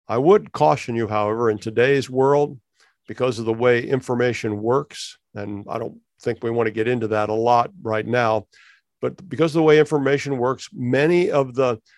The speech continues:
main press outlets all tell the same thing. And often they use similar words. And so you need to be real careful about that and, and look beyond the, the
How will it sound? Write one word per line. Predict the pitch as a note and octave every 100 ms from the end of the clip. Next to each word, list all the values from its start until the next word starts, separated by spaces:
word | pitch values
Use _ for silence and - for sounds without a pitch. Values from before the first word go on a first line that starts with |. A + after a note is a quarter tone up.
| _ _ _ _ _
main | G#2 A2+ C3 D3+ D#3+ D#3+ D3 - _ _ _ _ _ _ _ _
press | - C3+ D3+ - - _
outlets | B2+ B2+ - F2+ E2+ - - _ _ _ -
all | C3 C#3+
tell | C#3 - B2+ A#2
the | G#2
same | - A#2 G#2+ G2
thing. | - G#2+ D2 B1+ _ _ -
And | A#2
often | D3 F3+ E3
they | D3
use | C#3+ C#3 -
similar | - C#3+ A#2 G#2+
words. | G#2+ A#2 F2+ - - - _ _ _ _ _ _
And | -
so | C#3
you | C3+
need | E3+
to | D#3+
be | D3+
real | E3 D3+ _
careful | F3+ F#3+ - B2+
about | A#2 A2+ G#2 B2
that | B2 A2 _ _ _ _ -
and, | B2+ C3 -
and | A#2+ A2+ A2+ - -
look | D3+ - C#3
beyond | B2+ B2+ D3 D3+ C#3 A2 _ _ _
the, | G#2+ A#2+ A#2 - _ _ _ - _ _
the | C3 A#2